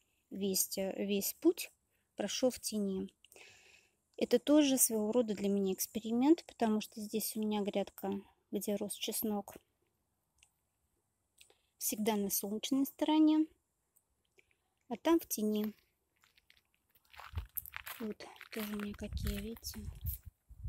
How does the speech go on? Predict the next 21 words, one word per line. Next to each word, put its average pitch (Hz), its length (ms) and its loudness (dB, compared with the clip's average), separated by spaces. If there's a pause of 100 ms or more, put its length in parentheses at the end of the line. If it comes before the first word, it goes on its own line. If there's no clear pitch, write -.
(360)
Остались 202 640 -8 (240)
в 214 120 -2
дозревании. 226 760 2 (600)
Ну, 339 120 10
заодно 226 300 4
и 240 40 -2
посмотрим. 185 680 -4 (580)
Вот, 208 280 -8
и 214 40 -2
ещё 214 300 0
я 233 300 2
оставила 214 640 -2 (960)
из 208 180 -6
нашего 202 480 -2
экспериментального, 214 1120 0 (1200)
вот, 208 180 -6 (340)
видите, 240 520 -8 (500)
тоже 220 440 -6 (260)
с - 120 -16
чесночными 214 760 -4
наверху 196 540 -6